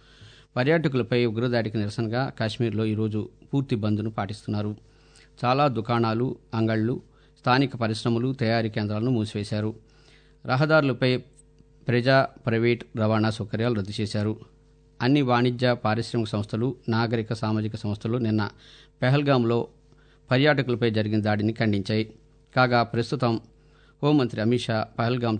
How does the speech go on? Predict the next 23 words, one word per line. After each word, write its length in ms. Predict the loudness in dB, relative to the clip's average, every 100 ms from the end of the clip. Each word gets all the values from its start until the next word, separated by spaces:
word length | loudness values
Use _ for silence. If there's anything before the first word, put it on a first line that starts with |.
| -2
చేరుకుని 400 | -2 0 0 -2 -8
ఉగ్రదాడి 460 | -6 -2 0 0 -2 -10 _ -8 -4
ఘటనపై 460 | -2 0 0 -2 -6 _
అధికారులతో 640 | -4 0 2 0 -2 -4 -2
సమీక్ష 340 | 0 2 2 -2
నిర్వహిస్తున్నారు. 640 | -4 -6 -6 -2 0 -2 -4 -20 _ _ _ _ _
జమ్మూ 240 | 0 2 2
కాశ్మీర్లో 680 | 2 0 0 2 2 2 -2 -6
ఉగ్రవాది 540 | 0 2 2 0 -2 -10 _ -4
దాడి 380 | 0 2 0 -2
నేపథ్యంలో 680 | -2 -2 0 2 2 0 -4 _ _ _ _ _ _ _ _
ప్రధానమంత్రి 520 | 0 2 2 0 0
నరేంద్ర 300 | 0 2 0
మోదీ 280 | 0 -2 -2
తన 240 | -2 -2
సౌదీ 360 | 0 0 0 0
అరేబియా 320 | 0 0 -2
పర్యటన 340 | -2 -4 -4 -6
కుదించుకుని 640 | -2 -4 -2 0 2 2 -2
ఈ 40 | -4
ఉదయం 320 | 0 0 0
న్యూఢిల్లీకి 440 | 0 -2 -4 -4
చేరుకున్నారు. 600 | -4 0 0 2 0 -4